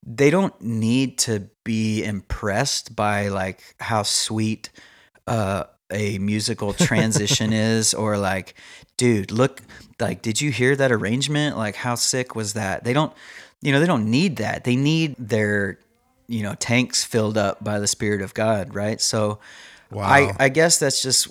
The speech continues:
Speaker 1: how I'm always approaching it, is thinking about the people that are actually in the room. Um, and on a weekly basis, that looks like,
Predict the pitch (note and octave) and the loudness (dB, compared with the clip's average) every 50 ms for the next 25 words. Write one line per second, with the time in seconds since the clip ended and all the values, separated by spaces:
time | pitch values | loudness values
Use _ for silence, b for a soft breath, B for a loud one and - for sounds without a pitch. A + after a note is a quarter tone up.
0 | - - - - - B2+ A#2+ B2 B2+ A#2+ A2+ A2 A2 A2+ A#2 A2+ A2 - G#2 - | -6 -12 -6 0 4 6 6 6 6 6 4 4 4 4 2 2 0 -2 -6 -4
1 | - A2 G#2+ A2+ - - A2+ G#2+ G#2 G2+ G2 G2 G#2 G2+ - - - A#2+ A#2+ A#2+ | -2 -2 0 0 0 -2 -2 -2 -2 -2 -2 -2 -2 -2 -2 -2 -2 -4 -4 -4
2 | - B2+ A#2 A2+ G#2+ G#2+ G#2 G#2 - A2 G#2 - - A#2 A2+ A2 A#2 G#2 G2+ G#2 | -4 -4 -2 -2 -2 -2 -2 -2 -4 -6 -10 -8 -6 -6 -4 -4 -4 -4 -2 -2
3 | G2+ G2+ G2 F#2 - - - A2 A2+ A#2+ A#2+ - - C3 A#2+ A#2 A2 G#2+ - _ | -2 -2 -2 -2 -4 -2 0 2 2 2 0 -2 -4 -2 -2 0 -2 -2 -4 _
4 | _ _ - A2+ A2 A2+ G#2+ G#2 G#2+ G#2 G#2+ A2 A2+ A2 G#2+ G#2 G#2 G#2 G#2 A2 | _ _ -4 -2 0 0 -2 -2 -4 -4 -2 0 2 2 2 2 0 -2 -4 -6
5 | - B B B B B B B B B B - - G#2+ G#2 G#2 G#2 G2+ G2+ G2+ | -10 B B B B B B B B B B -6 -2 2 2 2 4 2 2 0
6 | G2 F#2 - - - B2+ B2+ B2 B2 A2 G#2+ A2 A2 C3 C3 - B2+ A#2 G#2+ G#2 | -2 -4 -6 -4 0 2 2 4 2 2 2 0 0 -2 0 0 0 0 2 0
7 | G#2 G#2 G#2 - - A2 G#2+ G#2 - - A2+ F#2+ D2 C#2 G2+ G#2+ G#2 - - - | 0 0 0 0 0 -2 -2 -2 -2 0 0 0 0 -2 -2 -4 -4 -2 -2 -2
8 | A2 G#2 G#2 G#2 G2+ G2 - - - | 0 0 0 0 0 -2 -4 -12 -20